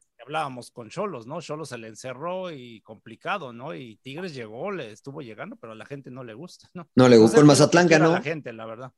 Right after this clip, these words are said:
Speaker 2: Claro, con Mazatlán ganó uno cero con un hombre menos y contra, contra Cruz Azul perdió de local, ¿no? Entonces, lleva seis puntos de nueve posibles, ¿no? Entonces, por eso a mí me sorprende que le den tan rápido la espalda, eh,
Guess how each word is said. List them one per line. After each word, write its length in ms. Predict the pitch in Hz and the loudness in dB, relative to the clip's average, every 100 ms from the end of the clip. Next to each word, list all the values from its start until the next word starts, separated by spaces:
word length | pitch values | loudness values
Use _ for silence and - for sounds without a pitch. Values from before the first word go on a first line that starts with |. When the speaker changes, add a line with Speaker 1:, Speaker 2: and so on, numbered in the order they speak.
| _ _ _ _ | _ _ _ _
Speaker 2:
Claro, 240 | - 127 127 | -6 -4 -2
con 120 | 131 | -2
Mazatlán 360 | 135 143 170 180 | -2 -2 0 0
ganó 140 | 185 | 2
uno 160 | 180 160 | 0 0
cero 220 | 165 165 | 0 0
con 120 | 143 | -2
un 80 | 160 | -2
hombre 220 | 160 175 | -2 -4
menos 300 | 175 175 185 | -4 -6 -8
y 60 | 151 | -8
contra, 420 | 123 117 117 110 | -6 -2 0 -2
contra 260 | - 110 110 | -6 -20 -20
Cruz 180 | 113 147 | -10 -4
Azul 140 | 143 | -2
perdió 320 | 127 117 131 | 0 2 2
de 80 | 127 | 2
local, 360 | 107 - 110 104 | 0 -4 -4 -4
¿no? 80 | 139 | -12
Entonces, 500 | 131 131 131 117 - _ - | -14 -8 -6 -6 -10 _ 0
lleva 200 | 190 208 | 2 4
seis 280 | 196 175 | 2 2
puntos 580 | - 175 190 135 117 - _ _ | 2 2 4 2 2 -2 _ _
de 160 | 120 | 0
nueve 240 | 123 151 160 | 4 4 4
posibles, 600 | 113 104 165 165 113 95 | 2 -2 0 2 0 -2
¿no? 60 | 127 | -6
Entonces, 180 | 139 147 | -6 -2
por 120 | 180 | 0
eso 100 | 196 | 2
a 40 | |
mí 60 | 196 | 2
me 80 | 196 | 2
sorprende 540 | 165 151 170 170 175 | 2 2 2 2 0
que 100 | 139 | -2
le 120 | 123 | -2
den 260 | 127 160 156 _ _ | -2 -2 -6 _ _
tan 160 | - 127 | -6 -2
rápido 600 | 127 151 143 160 143 143 | 0 0 -2 -2 -2 -4
la 140 | 120 113 | -6 -8
espalda, 680 | 107 - 151 143 131 127 - _ _ _ | -8 -4 -2 0 -2 -6 -10 _ _ _
eh, 500 | - 107 104 104 104 | -12 -6 -2 -2 -4